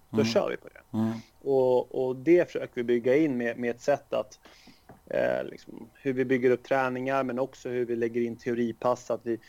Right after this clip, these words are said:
Speaker 1: vi inkluderar spelarna i, i beslut som tas, och vi försöker liksom få dem att,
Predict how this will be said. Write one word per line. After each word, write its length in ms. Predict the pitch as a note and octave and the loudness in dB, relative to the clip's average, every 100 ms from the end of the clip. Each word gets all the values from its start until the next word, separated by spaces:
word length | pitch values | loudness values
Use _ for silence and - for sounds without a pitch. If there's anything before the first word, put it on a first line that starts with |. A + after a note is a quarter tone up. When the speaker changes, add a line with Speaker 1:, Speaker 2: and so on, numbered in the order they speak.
| - - - | -20 -20 -8
Speaker 1:
vi 180 | B2+ C3 | -2 0
inkluderar 640 | B2 - A#2+ A#2 C3 A#2 | -2 -4 0 4 4 4
spelarna 640 | A2+ - A#2 A2+ A#2+ A#2 A2 | 0 -4 -4 -4 -4 -4 -4
i, 220 | A2 A#2 | -4 -4
i 160 | B2+ A#2+ | -2 0
beslut 540 | A#2 - B2 B2+ A#2+ | 0 0 0 2 0
som 180 | - A2 | -8 -8
tas, 460 | - D3+ E3 - | 0 0 0 -2
och 200 | C3+ C3 | -4 -2
vi 60 | C3 | -4
försöker 320 | B2+ B2+ - | -4 -6 -2
liksom 360 | A#2 - A#2 A2+ | -2 -4 -8 -10
få 260 | - B2 B2 | -4 0 2
dem 240 | A#2 A2+ | 4 2
att, 220 | A#2 - | 0 -4